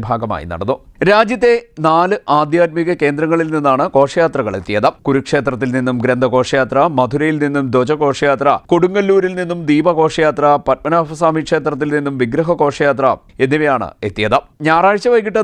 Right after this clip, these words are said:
നാല് മണിക്ക് ഘോഷയാത്രകൾ തട്ടാരമ്പലം ജംഗ്ഷനിലെത്തി അവിടെ നിന്ന് മഹാഘോഷയാത്രയായി ചെട്ടികുളങ്ങര ക്ഷേത്രത്തിലേക്ക് എത്തും. വൈകിട്ട് ആറ് മണിക്ക് സാംസ്കാരിക വകുപ്പ് മന്ത്രി സജി ചെറിയാൻ സത്രം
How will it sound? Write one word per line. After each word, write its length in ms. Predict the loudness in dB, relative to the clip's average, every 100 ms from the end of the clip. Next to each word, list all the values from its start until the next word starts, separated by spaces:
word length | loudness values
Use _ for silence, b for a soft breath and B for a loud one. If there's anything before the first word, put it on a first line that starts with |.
| 2
നാല് 220 | 2 2
മണിക്ക് 260 | -2 0 -2 -2 _ 2
ഘോഷയാത്രകൾ 560 | 2 4 0 2 0 0 -2
തട്ടാരമ്പലം 580 | 0 2 0 0 -2 -2 -2
ജംഗ്ഷനിലെത്തി 560 | -4 -6 -4 -2 0 0 0
അവിടെ 200 | 0 -2 -2
നിന്ന് 180 | -2 -2 -2
മഹാഘോഷയാത്രയായി 1000 | 0 0 2 0 2 0 2 2 2 0 -10 -6 0
ചെട്ടികുളങ്ങര 460 | 2 2 0 0 -2
ക്ഷേത്രത്തിലേക്ക് 600 | 0 -2 -2 -2 -2 -2 -10 _ -6
എത്തും. 220 | 0 -2 -2 -2 0
വൈകിട്ട് 320 | 2 2 0 2 2
ആറ് 160 | 2 0
മണിക്ക് 260 | -2 -2 -2 -4 -14 0
സാംസ്കാരിക 500 | 0 0 0 0 2 0
വകുപ്പ് 180 | 2 0
മന്ത്രി 200 | 0 0 -2
സജി 200 | -2 -2
ചെറിയാൻ 280 | 0 0 -2 -6 -2
സത്രം 320 | -2 0 -4